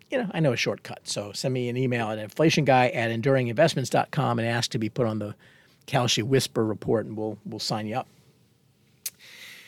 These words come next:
As I said, um, you know, this isn't everything that I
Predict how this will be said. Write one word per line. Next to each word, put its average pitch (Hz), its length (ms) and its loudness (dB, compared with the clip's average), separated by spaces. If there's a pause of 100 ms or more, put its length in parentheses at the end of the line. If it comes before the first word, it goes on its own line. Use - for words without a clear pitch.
(140)
As 285 240 6
I 277 60 10
said, 135 340 4 (240)
um, 170 340 8 (340)
you - 60 -2
know, 262 60 4
this 277 140 4
isn't 269 220 4
everything 165 480 8
that 135 100 4
I 123 180 2